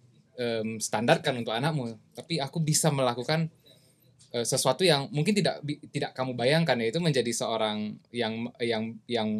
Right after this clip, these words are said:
yang sukses nampil di, em, hadapan audiens yang banyak, walaupun hanya sekedar mus-, apa namanya, eh,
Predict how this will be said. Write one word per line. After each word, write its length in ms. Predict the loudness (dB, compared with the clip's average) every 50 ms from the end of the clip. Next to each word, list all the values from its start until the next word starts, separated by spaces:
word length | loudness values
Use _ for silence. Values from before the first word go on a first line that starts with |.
| -4 -6
yang 260 | -6 -4 -2 -2 -2 -2
sukses 720 | -4 -4 -2 2 2 2 2 2 0 -4 -8 -10 -12 -16 _ -6
nampil 480 | -2 -2 -2 -2 0 0 0 0 0 0
di, 240 | -2 -4 -6 -6 -8 _ _ -20 -20 -20 -20 -20 -20 -18 _
em, 260 | -6 -4 -2 -2 -2 -2
hadapan 360 | -2 -2 -2 -2 -2 -4 -6
audiens 380 | -4 -4 -6 -4 -4 -4 -4 -2
yang 140 | -2 -2 0 2
banyak, 240 | 4 4 4 2
walaupun 460 | 4 6 8 8 8 6 4 4 4 6
hanya 220 | 6 6 4 2
sekedar 480 | 0 -2 -2 0 2 2 2 0 -2 -4 -8 -6 -4 -4 -4 -6 -6 _ _ -14 -14 -14 -10 _
mus-, 320 | 0 2 2 2 2 0 0
apa 240 | 0 4 6 6 6
namanya, 400 | 6 6 4 4 4 2 2 0
eh, 540 | 2 2 4 4 4 4 4 4 4 2